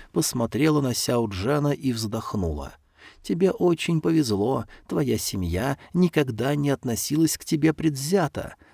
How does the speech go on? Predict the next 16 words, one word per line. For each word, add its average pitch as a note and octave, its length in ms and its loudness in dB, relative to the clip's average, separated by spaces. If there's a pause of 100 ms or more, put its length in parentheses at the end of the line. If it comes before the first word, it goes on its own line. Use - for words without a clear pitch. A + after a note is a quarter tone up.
(140)
Но E3+ 400 0
знаешь, A#2 680 -2
что - 280 0
творится D#3+ 580 0
у - 160 -2
других? D3+ 640 2 (240)
Особенные F#2+ 720 0
дети, A2+ 520 0 (160)
рождённые D3+ 800 2
у C#3+ 120 4
обычных C3 600 0
людей, B2+ 480 0 (160)
считаются E3+ 720 0
уродами C#3 640 2
и D#3 180 -2
больными. B2+ 800 0